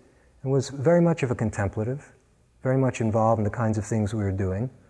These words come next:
And so all it would, takes is a little bit of extra attention and care. It's not a question of being overindulged or vain or anything of that sort. It's just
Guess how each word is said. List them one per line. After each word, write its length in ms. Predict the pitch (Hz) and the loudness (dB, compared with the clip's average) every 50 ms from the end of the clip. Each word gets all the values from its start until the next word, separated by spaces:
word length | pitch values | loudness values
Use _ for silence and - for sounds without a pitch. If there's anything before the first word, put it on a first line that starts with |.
| _ _ _ _ _ - - - - - _ _ - | _ _ _ _ _ -20 -20 -20 -20 -20 _ _ -2
And 220 | 139 127 135 127 | 0 0 0 0
so 120 | - - | -2 -2
all 260 | - 143 147 165 175 180 | 0 4 4 6 6 4
it 60 | 165 | 4
would, 320 | - 135 - - - - | 2 -2 -4 -8 -14 -6
takes 280 | - 160 156 139 - 127 | 0 0 0 2 0 0
is 80 | 110 | 0
a 60 | 127 117 | 2 4
little 320 | 120 139 151 160 180 170 | 4 6 6 6 6 6
bit 160 | 135 160 156 | 6 4 4
of 100 | 147 127 | 4 4
extra 480 | 143 135 - - - - 135 123 120 - - | 2 2 0 -4 -2 0 0 0 0 -2 -8
attention 500 | 113 - - 135 127 123 - - 92 90 | -8 -4 -2 -2 -2 -2 -2 -4 -4 -4
and 160 | 87 98 104 | -4 -4 -6
care. 400 | - - 131 127 110 90 87 85 - - - _ _ _ _ _ _ _ _ _ _ _ _ _ _ _ _ _ _ _ _ _ _ _ _ _ _ _ _ _ _ _ _ _ _ _ _ _ _ _ _ _ _ _ _ _ _ _ _ _ _ _ _ _ _ _ _ _ _ _ _ _ _ _ _ _ _ _ _ _ _ _ _ _ _ | -6 -2 -2 0 0 0 -2 -4 -10 -16 -20 _ _ _ _ _ _ _ _ _ _ _ _ _ _ _ _ _ _ _ _ _ _ _ _ _ _ _ _ _ _ _ _ _ _ _ _ _ _ _ _ _ _ _ _ _ _ _ _ _ _ _ _ _ _ _ _ _ _ _ _ _ _ _ _ _ _ _ _ _ _ _ _ _ _
It's 200 | - 117 - - | -10 -10 -6 -2
not 320 | 139 143 151 165 156 - - | 2 2 4 2 2 0 -4
a 80 | - 110 | -8 -8
question 420 | - - 117 107 104 - - 110 | -2 0 2 2 2 0 -2 0
of 80 | 101 95 | 0 2
being 200 | 98 101 98 107 | 2 2 0 0
overindulged 920 | 117 113 113 110 101 104 95 90 98 107 113 117 120 123 127 120 - - | 0 2 2 2 2 0 0 2 2 4 4 6 4 4 2 0 -2 -4
or 280 | 104 92 85 82 - 113 | -4 -2 -2 -4 -4 -6
vain 420 | 101 92 104 104 107 110 117 117 113 | -2 0 2 2 2 2 2 0 0
or 120 | 104 113 | 0 -2
anything 260 | 123 127 - 139 131 | -2 -2 -2 -2 -2
of 60 | 123 | -2
that 180 | 117 123 117 - | -2 -4 -4 -6
sort. 300 | - - 175 156 92 90 | -4 -2 0 0 0 -2
It's 80 | 95 - | -2 -4
just 200 | 127 117 - | -4 -4 -6